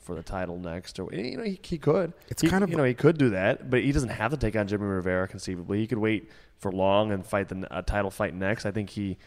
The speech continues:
Speaker 2: Get the
Speaker 1: certainly
Speaker 2: shot against
Speaker 1: Yeah,
Speaker 2: Garbrandt if he
Speaker 1: yeah, I
Speaker 2: wins.
Speaker 1: mean, if he waited long, he, long enough, he, he would get a, a title fight next. So, you know, good on both guys. This is a really tough fight.
Speaker 2: Yeah, the, uh, it's kind of like that old school meritocracy
Speaker 1: Yeah.
Speaker 2: that we've seen at the U F C, the best fighting the best, the thing that they've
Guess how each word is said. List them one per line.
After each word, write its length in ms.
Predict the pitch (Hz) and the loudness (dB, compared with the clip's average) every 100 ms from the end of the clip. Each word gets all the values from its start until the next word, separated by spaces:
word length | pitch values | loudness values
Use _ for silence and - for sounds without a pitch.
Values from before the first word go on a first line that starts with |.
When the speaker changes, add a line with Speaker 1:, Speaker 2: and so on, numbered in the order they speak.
| - | -14
Speaker 2:
Get 80 | 113 | 2
the 80 | 117 | 4
Speaker 1:
certainly 240 | 113 107 | 4 4
Speaker 2:
shot 160 | 101 95 | 2 2
against 260 | 92 85 | 0 2
Speaker 1:
Yeah, 120 | - 98 | 4 4
Speaker 2:
Garbrandt 240 | 98 98 | 4 2
if 100 | 92 | 6
he 60 | 330 | 12
Speaker 1:
yeah, 220 | 285 208 | 12 12
I 40 | 190 | 12
Speaker 2:
wins. 80 | 240 | 10
Speaker 1:
mean, 100 | 233 | 8
if 80 | |
he 80 | 247 | 8
waited 280 | 254 202 151 | 10 10 10
long, 300 | 117 117 113 | 8 8 6
he, 140 | 139 - | 4 2
long 340 | 131 123 120 | 4 6 6
enough, 320 | 110 107 - | 4 2 0
he, 60 | 127 | -2
he 220 | 156 135 | 0 2
would 140 | 127 120 | 2 4
get 120 | 113 | 2
a, 200 | 98 101 | 2 2
a 20 | |
title 280 | - 110 95 | 4 4 2
fight 260 | - 78 | 0 -2
next. 360 | 95 92 98 - | -2 -6 -6 -2
So, 140 | - | 0
you 120 | 226 196 | 0 0
know, 100 | 107 | 2
good 220 | 127 190 | 6 8
on 160 | 120 | 6
both 280 | 95 113 202 | 6 2 2
guys. 300 | 92 78 82 | -2 -8 -6
This 80 | 180 | -4
is 80 | 220 | -2
a 60 | |
really 320 | 92 101 101 85 | 0 2 0 0
tough 260 | 95 85 | -2 -4
fight. 340 | - 95 101 - - - - - - - - - - | -4 -2 -2 -4 -14 -14 -16 -18 -16 -16 -16 -12 8
Speaker 2:
Yeah, 140 | 131 | 10
the, 320 | 120 110 117 107 | 10 8 8 10
uh, 60 | - | 8
it's 160 | - 127 | 6 4
kind 140 | 170 | 4
of 60 | 175 | 6
like 100 | 147 | 6
that 140 | 110 - | 6 8
old 240 | 104 117 | 6 8
school 220 | - 107 | 6 8
meritocracy 840 | 101 104 95 101 101 90 - 87 | 10 8 8 6 4 2 2 4
Speaker 1:
Yeah. 260 | 85 131 175 - - | 8 10 8 4 4
Speaker 2:
that 80 | 101 | 4
we've 80 | 98 | 6
seen 140 | 104 | 4
at 40 | |
the 80 | 92 | 6
U 120 | 92 92 | 4 4
F 60 | |
C, 120 | 98 | 4
the 80 | 87 | 2
best 320 | - 101 - | 6 6 6
fighting 240 | 107 98 90 | 4 4 4
the 80 | 85 | 2
best, 360 | 87 85 - | 4 4 2
the 60 | - | 0
thing 60 | |
that 60 | |
they've 100 | 113 | 2